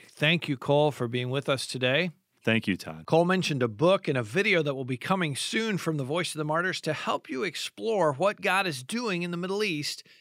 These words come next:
Speaker 1: and how we as Christians should respond to the rise of radical Islam.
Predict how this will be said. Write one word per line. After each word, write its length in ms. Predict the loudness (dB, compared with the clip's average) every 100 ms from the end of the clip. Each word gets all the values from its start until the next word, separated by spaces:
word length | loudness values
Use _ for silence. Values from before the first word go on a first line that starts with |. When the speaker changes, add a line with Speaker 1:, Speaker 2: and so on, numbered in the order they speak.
| _ -4
Speaker 1:
and 200 | -2 2
how 200 | 2 2
we 420 | -2 -4 -2 0
as 320 | 0 0 -2
Christians 720 | -6 -6 -6 -6 -8 -10 -14 -20 _
should 300 | -6 -2 -2
respond 680 | -2 -4 -4 0 4 4 2
to 100 | -4
the 120 | -6
rise 540 | -6 -4 0 2 2 0
of 140 | -2
radical 520 | 2 4 4 2 -2
Islam. 720 | -2 -4 -2 0 0 -2 -6